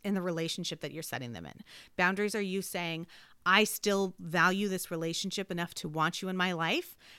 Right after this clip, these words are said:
Therefore, I'm, I'm gonna set boundaries so that we can both happily enjoy this relationship." Um,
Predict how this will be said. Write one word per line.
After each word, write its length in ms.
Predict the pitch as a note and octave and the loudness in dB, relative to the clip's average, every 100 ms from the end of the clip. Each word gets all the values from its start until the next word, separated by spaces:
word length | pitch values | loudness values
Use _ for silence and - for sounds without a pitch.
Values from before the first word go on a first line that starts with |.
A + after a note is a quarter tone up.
| - | -12
Therefore, 520 | D#3 G3 G3 - F#3+ - | 0 2 2 0 0 2
I'm, 320 | F#3 F3+ F3 - | 0 -2 -6 -8
I'm 360 | E3+ F3 E3+ F3 | -6 -4 -4 -4
gonna 280 | F#3+ F#3 | -2 0
set 260 | E3+ F#3+ - | 0 -2 -2
boundaries 400 | F3 F3+ F3 E3 | -2 -4 -4 -6
so 100 | F3 | -6
that 160 | D#3+ - | -6 -6
we 80 | F#3 | -6
can 180 | F3+ | -4
both 480 | D#3 D#3+ D#3+ D#3+ - _ _ _ _ _ _ _ _ _ | -2 2 0 0 -10 _ _ _ _ _ _ _ _ _
happily 540 | - - F#3 F3 D#3 | -2 0 2 0 -4
enjoy 320 | D3+ D3+ D#3 C#3+ | -6 -4 -4 -4
this 180 | C#3+ | -8
relationship." 540 | - B2 - - F#3 - _ _ _ - - - - | -10 -12 -10 -10 -12 -16 _ _ _ -20 -20 -20 -4
Um, 420 | G#3+ G#3 G3+ G3 | 6 10 10 6